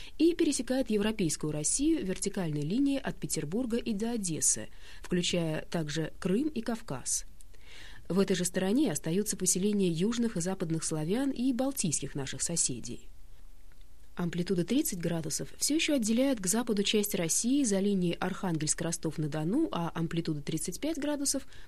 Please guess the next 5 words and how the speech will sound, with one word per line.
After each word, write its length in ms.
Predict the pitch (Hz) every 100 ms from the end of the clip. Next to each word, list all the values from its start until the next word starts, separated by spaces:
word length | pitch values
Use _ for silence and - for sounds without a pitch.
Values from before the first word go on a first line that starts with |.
| -
Приуралье, 720 | 302 269 170 170 208 262 269 -
Поволжье 540 | 180 156 175 196 254
и 100 | 262
Прикаспийскую 720 | - 294 202 - 170 - 196
область. 640 | 214 196 139 135 - - -